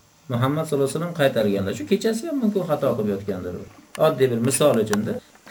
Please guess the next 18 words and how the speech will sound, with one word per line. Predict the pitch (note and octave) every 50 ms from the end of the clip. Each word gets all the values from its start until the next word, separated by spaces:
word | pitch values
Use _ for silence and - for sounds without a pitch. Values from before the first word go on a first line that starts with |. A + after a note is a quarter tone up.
| - - -
"Sizlar | - - - D3+ E3+ G#3 G#3+ G3+
kechasi-yu | G#3 - F3 F3 - G3 F#3+ - - A3+ A3+ A3+
kunduzi | G#3+ G3 F#3 F3+ E3+ E3
xato | E3 - C#3+ C3 - D#3 E3+ D#3+
qilasizlar. | D#3 B2+ A#2+ A2+ A2+ - F#2+ F#2 F#2 F#2 - - -
Va | - A#2 C3+ D3
ana | - C#3 C#3 C3+ B2+ - -
agfiru | A#2+ A2 G#2+ - - C#3+ C3+ A#2+ G#2+ G2+
zunuba | G2 G2+ G2+ A2 B2 B2 A#2 A2 G2
jami'an. | F#2+ G2+ F#2+ G#2 A#2 B2 A2+ - - E2+ F2 F2 - - - _ _
Men | - G2+ G2+ B2 D#3 F#3 F#3
esa | D#3+ E3 E3 - F#3+ F#3+ G3+ G3+ - - - - - _ A2
gunohlarni | A2+ A#2 A#2+ A#2+ A#2 A2+ A#2 A#2+ A#2+ A#2+ C3 B2
hammasini | - - - F#3 F#3 E3 D#3 - D3 B2+ A2
kechirguvchi | - A2+ A2 A2 G#2 G2 F#2+ G2 - -
zotman. | - G2+ F#2 F2 E2+ F2 E2+ D#2+ - - A#2+ A2 - - - _ _ _ _ _ _ _ -
Gunohlarni | A#2 A#2 A#2+ A#2 A2+ G#2+ G#2+ G#2 G2+ A2+ A2+
kechirguvchiman. | A2+ G#2+ G2+ - G2+ F#2 F#2+ F#2 - - F#2 F2+ F2+